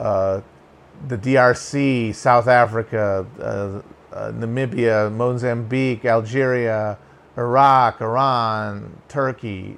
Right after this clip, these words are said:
uh, all, all the fir-, all the, uh, Europe itself through the Gladio program, Algeria, uh, the entire E-, the entire Western Hemisphere, the entire American sphere of influence.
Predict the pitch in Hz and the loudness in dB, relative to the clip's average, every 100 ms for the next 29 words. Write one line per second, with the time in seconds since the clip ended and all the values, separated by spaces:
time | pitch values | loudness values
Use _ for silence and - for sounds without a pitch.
0 | - 113 - 156 170 - 156 170 165 - | -6 -4 2 4 4 4 4 4 2 -6
1 | 107 123 127 139 - - 143 147 131 127 | -10 -8 -6 -6 -4 2 2 2 -2 -8
2 | - 127 - _ - 139 190 208 190 - | -6 -8 -10 _ -6 2 4 4 0 0
3 | 196 214 202 - 165 156 135 120 156 185 | 4 4 2 -4 -6 -4 -6 0 2 4
4 | 156 143 135 127 131 131 127 127 117 165 | 0 -4 -2 -2 -2 -4 0 0 0 0
5 | 170 147 117 110 _ _ _ _ _ _ | 2 2 0 -4 _ _ _ _ _ _
6 | _ _ _ 117 110 113 - - 131 127 | _ _ _ 0 2 2 0 -2 -6 0
7 | 143 156 160 156 - 151 135 - 135 160 | 4 6 6 4 2 -2 0 -2 -2 -2
8 | 160 180 165 151 143 - 127 120 117 127 | 2 4 4 4 2 0 -8 -8 -10 -6
9 | 139 117 - 104 - - _ _ _ _ | -4 -6 -8 -12 -12 -16 _ _ _ _
10 | _ _ _ - 131 123 143 139 123 127 | _ _ _ -8 -4 4 4 6 2 0
11 | 123 117 147 - 123 107 107 104 - - | 0 -2 -10 -8 -4 -2 -4 -10 -16 -20